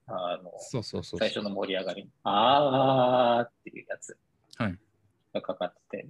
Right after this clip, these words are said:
Speaker 1: まあ、まあ、これがパ-、パ-、パイロットというか、これで助走をつけての今作なんだなっていう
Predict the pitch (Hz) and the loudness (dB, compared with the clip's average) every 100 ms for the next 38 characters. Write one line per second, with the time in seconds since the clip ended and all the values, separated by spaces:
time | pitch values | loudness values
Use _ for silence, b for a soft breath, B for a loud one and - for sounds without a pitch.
0 | 170 113 98 127 160 131 110 - 190 - | 0 2 2 0 -2 0 -2 0 0 -2
1 | - - 127 107 110 107 143 151 - 127 | -8 2 6 6 6 4 4 -2 0 0
2 | - - - 120 - - 113 104 92 - | 0 -4 0 0 0 0 2 2 -2 -6
3 | 92 95 90 92 90 - 85 - _ - | -12 -12 -12 -12 -10 -6 -6 -8 _ -10
4 | 104 - _ _ - 131 120 113 120 135 | -10 -10 _ _ -6 -2 -2 -4 -6 -6
5 | 147 160 156 127 127 - 117 113 - 117 | 4 6 4 2 0 2 0 0 0 -4
6 | - 117 127 123 - - _ 117 - 110 | 0 4 4 4 0 -20 _ -6 -2 -4
7 | 92 92 95 101 110 101 - - - | -2 -4 -4 4 6 6 4 -6 -18